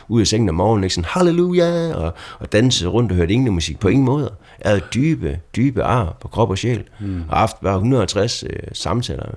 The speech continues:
Speaker 1: øh, med psykologer, behandlingsforløb. Så,
Speaker 2: Ja.
Speaker 1: så det var ikke, fordi det bare var let.
Speaker 2: Mm.
Speaker 1: Men det der temperament der, de fire måneder,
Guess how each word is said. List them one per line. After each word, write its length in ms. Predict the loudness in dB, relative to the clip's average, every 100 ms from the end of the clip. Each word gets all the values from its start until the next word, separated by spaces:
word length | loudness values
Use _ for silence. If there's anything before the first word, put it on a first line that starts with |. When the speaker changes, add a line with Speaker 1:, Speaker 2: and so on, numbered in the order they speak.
| -12 -10
Speaker 1:
øh, 160 | -6
med 140 | -4 -6
psykologer, 480 | -4 0 2 2
behandlingsforløb. 760 | 0 -2 0 0 -2 -6 -8 -6
Så, 120 | -6 -6
Speaker 2:
Ja. 60 | -8 -14 -18 -16 -4
Speaker 1:
så 180 | -2
det 180 | 2 4
var 80 | 4
ikke, 160 | 2 0
fordi 220 | 0 2
det 160 | 2 2
bare 160 | 2
var 60 | 2
let. 320 | 2 -2 -4 -14 -10
Speaker 2:
Mm. 180 | -6 -6 -4
Speaker 1:
Men 220 | 2 4
det 160 | 4 4
der 100 | 4
temperament 580 | 2 -2 -2 -2 -2 -2
der, 120 | -4 -8 -8
de 80 | -6
fire 240 | -2 2 2
måneder, 400 | 2 2 -2